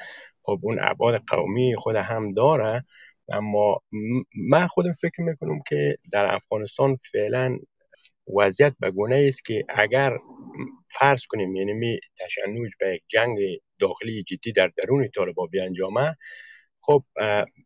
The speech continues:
میت-، افغانستان رو می‌تونه به دو سمت ببره، یا اینکه خب،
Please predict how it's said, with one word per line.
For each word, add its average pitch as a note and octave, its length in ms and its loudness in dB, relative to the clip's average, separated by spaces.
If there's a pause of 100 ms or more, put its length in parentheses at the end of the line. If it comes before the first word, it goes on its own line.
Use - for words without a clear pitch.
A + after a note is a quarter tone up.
(140)
میت-، D3 440 2 (560)
افغانستان A2+ 480 2
رو C3 60 2
می‌تونه C3 320 2
به F#2+ 120 4
دو A#2+ 180 -6
سمت E2+ 300 -6 (100)
ببره، E2+ 300 -10 (180)
یا A2+ 160 -2
اینکه B2+ 480 -4
خب، A#2 200 -4